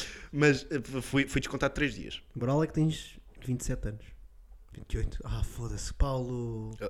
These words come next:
Speaker 1: Eu, na altura tinha vinte e seis.
Speaker 2: Sim, pois era, Paulo. Que chatice.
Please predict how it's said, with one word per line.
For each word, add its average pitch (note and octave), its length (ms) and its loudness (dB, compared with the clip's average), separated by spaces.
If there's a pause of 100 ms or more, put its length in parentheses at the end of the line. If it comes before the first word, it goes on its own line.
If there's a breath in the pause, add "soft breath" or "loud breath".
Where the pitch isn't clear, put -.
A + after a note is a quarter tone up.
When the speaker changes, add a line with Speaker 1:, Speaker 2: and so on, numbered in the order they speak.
Speaker 1:
Eu, A2+ 80 -2
na G#2 120 2
altura A#2 240 -2
tinha E3 200 -6
vinte E3+ 160 -8
e - 40 -12
seis. D#3+ 320 -6 (160)
Speaker 2:
Sim, B2+ 300 -10
pois A#2 200 -4
era, A2+ 180 -6
Paulo. G#2+ 260 -12 (720)
Que - 60 -14
chatice. - 320 -18